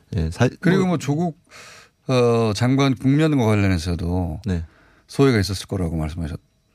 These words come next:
Speaker 2: 걸로
Speaker 1: 아니, 이제
Speaker 2: 제가.
Speaker 1: 기득권, 소위 팔십육 그룹들을 어떤 기득권 세력으로
Speaker 2: 몰아가는 것에
Speaker 1: 몰아간
Speaker 2: 대해서.
Speaker 1: 것에 대해서 자기가 후를 던지는 걸 한번 보여주겠다 이런.
Speaker 2: 음, 우리 그거 아니다라고.
Speaker 1: 그런 생각이 있었을 것이다 제가 말씀드렸는데
Speaker 2: 네.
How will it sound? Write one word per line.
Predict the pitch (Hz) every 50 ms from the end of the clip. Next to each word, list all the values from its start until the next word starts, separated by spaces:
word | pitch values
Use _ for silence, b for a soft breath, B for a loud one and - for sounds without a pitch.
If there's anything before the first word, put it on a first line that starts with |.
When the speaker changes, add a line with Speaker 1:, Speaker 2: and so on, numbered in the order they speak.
| _ - 90 85
Speaker 2:
걸로 | 73 73 69 -
Speaker 1:
아니, | - 120 135
이제 | 135 113 107
Speaker 2:
제가. | - - -
Speaker 1:
기득권, | - - 110 131 120 - - 160 156 147 - - - - - - - _ -
소위 | - - 151 135 -
팔십육 | - - - 175 185 196 -
그룹들을 | - 196 175 165 147 - 175 160 175 180
어떤 | 147 - 165 123
기득권 | - - 104 131 110 - 165 160 143
세력으로 | 147 147 139 151 143 127 131 127 123 127 123 117 107 92 - -
Speaker 2:
몰아가는 | - 95 101 107 110 101 98 98 101
것에 | 98 92 107
Speaker 1:
몰아간 | 120 139 127 131 131
Speaker 2:
대해서. | 131 127
Speaker 1:
것에 | 127 110 127 120
대해서 | 107 117 113 110 98 139 151 165 165
자기가 | - 113 110 120 117 127 139 131
후를 | 110 98 101 170 196 190
던지는 | 123 117 117 117 117 120 120
걸 | 117 127
한번 | 123 120 110
보여주겠다 | - 101 101 98 95 98 98 98 95 - 95
이런. | 95 95 101 98
Speaker 2:
음, | 95 87 82 90 98 -
우리 | - 131 143 139
그거 | 117 113 127 123
아니다라고. | 92 87 107 98 101 95 90 90 95 90 85 80
Speaker 1:
그런 | 82 110 117 113
생각이 | 110 120 117 113 113 117 123
있었을 | 110 110 107 90 104
것이다 | - 110 98 110 110
제가 | 95 110 113
말씀드렸는데 | 104 95 92 110 110 98 98 92 90 90 101 117 104 87 78
Speaker 2:
네. | 95 87 82 78